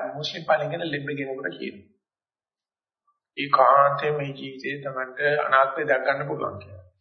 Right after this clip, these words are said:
ඒ මනසට මොකද වෙන්නේ? ඒ වගේම මේ මනුස්සයාගේ තියෙන ඔලොමල කන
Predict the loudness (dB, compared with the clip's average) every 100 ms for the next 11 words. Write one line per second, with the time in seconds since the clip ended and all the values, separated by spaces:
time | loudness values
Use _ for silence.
0 | -20 _ 2 4 6 4 0 -4 -6 -8
1 | -10 -16 _ _ _ _ _ _ _ _
2 | _ _ _ _ _ _ _ _ _ _
3 | _ 0 0 0 -6 -6 -6 -6 -8 -8
4 | -8 -6 -2 0 0 0 0